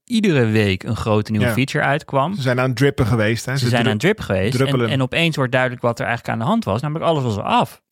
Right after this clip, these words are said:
Speaker 2: Ja.
Speaker 1: Ze hoefden alleen nog maar de dingetjes aan te zetten. Het i-, in mijn hoofd was het soort van, "We hebben iets gemaakt en ondertussen zijn de teams bezig om het volgende ding te maken." Nee, alles was al af.
Speaker 2: Ja.
Speaker 1: Het stond er allemaal al.
Speaker 2: Ja, het is een beetje dat Apple de volgende iPhone twaalf maanden van tevoren al af heeft. Dat is ook echt zo, anders je kan nooit die
Speaker 1: Ja.
Speaker 2: productielijn.
Speaker 1: Ja.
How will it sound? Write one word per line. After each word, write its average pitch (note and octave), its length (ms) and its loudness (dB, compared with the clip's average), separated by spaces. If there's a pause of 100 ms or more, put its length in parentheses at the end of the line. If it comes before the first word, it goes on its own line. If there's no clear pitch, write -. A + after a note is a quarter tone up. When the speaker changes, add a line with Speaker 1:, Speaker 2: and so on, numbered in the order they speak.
(140)
Speaker 2:
Ja. C3+ 220 2
Speaker 1:
Ze - 120 -2
hoefden D#3+ 200 2
alleen D#3 180 2
nog C3+ 120 -2
maar B2 280 0
de B2 80 -2
dingetjes A#2 360 -2
aan B3 220 0
te E3 100 0
zetten. G#2+ 320 0
Het - 240 -6
i-, F2 180 -16
in E3+ 140 0
mijn E3 220 2
hoofd D#3 440 0
was C#3 300 -2
het C#3+ 120 -12
soort D3 180 -2
van, C#3+ 100 -4
"We C3+ 60 2
hebben C3+ 180 0
iets C#3 120 -8
gemaakt C3 460 0
en B2+ 120 -4
ondertussen B2+ 360 -4
zijn C3 120 -4
de A#2+ 180 -6
teams B2+ 160 -4
bezig B2 300 0
om A#2+ 80 -8
het A2+ 120 -12
volgende F#3+ 300 -2
ding A2 160 -4
te A2+ 60 -12
maken." A2+ 160 -6
Nee, F#3+ 80 -2
alles E3+ 240 0
was C#3 160 -2
al D#3+ 60 4 (140)
af. - 240 -4 (160)
Speaker 2:
Ja. B2+ 260 -2
Speaker 1:
Het - 100 -14
stond D4 200 -4
er C#4 60 2
allemaal D#3 280 0
al. - 100 -4
Speaker 2:
Ja, A2+ 40 2
het C#3 100 2
is C#3+ 60 -6
een C#3+ 60 2
beetje D3+ 260 2
dat C#3 180 0 (160)
Apple C#3+ 320 2
de C3+ 100 2
volgende C3+ 380 0 (100)
iPhone C#3 340 0
twaalf C3 280 0
maanden B2+ 260 -2
van B2 120 -4
tevoren B2+ 380 2
al A#2 160 0
af C3 120 0
heeft. A2 280 -8
Dat C3+ 120 -2
is C3+ 120 0
ook C3 100 -4
echt C#3+ 180 -4
zo, - 80 -6
anders B2+ 180 -4
je - 60 -14
kan D3 300 2
nooit E3 460 4
die C#3 100 2
Speaker 1:
Ja. G#2 80 2
Speaker 2:
productielijn. A#2+ 560 0
Speaker 1:
Ja. F#2 220 -4